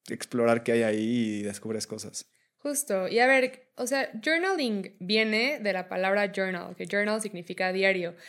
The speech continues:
Speaker 2: Y yo nunca he encontrado una traducción al español, o sea, creo que esto es como un concepto que está en inglés, pero básicamente es escribir, o sea, es, eh,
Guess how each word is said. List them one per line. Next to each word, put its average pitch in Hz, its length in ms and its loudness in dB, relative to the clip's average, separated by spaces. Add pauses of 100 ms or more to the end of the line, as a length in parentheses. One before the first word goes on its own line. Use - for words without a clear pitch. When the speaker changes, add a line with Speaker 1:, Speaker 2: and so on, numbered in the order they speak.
(240)
Speaker 2:
Y 233 600 0
yo 311 140 2
nunca 392 220 0
he 262 40 0
encontrado 220 440 2
una 214 180 0
traducción 190 460 -4
al 196 100 0
español, 180 460 -4
o 180 60 -4
sea, 190 120 -10
creo 202 100 -6
que 208 80 -10
esto 202 120 -8
es - 80 -6
como 175 280 -6
un 180 80 -8
concepto 175 840 -6 (680)
que 180 60 -20
está 185 200 -6
en 185 100 -4
inglés, 190 540 -2
pero 196 160 6
básicamente 196 520 4
es 196 160 0
escribir, 185 560 0
o 185 40 -4
sea, 185 180 4
es, 190 240 2 (520)
eh, 190 640 0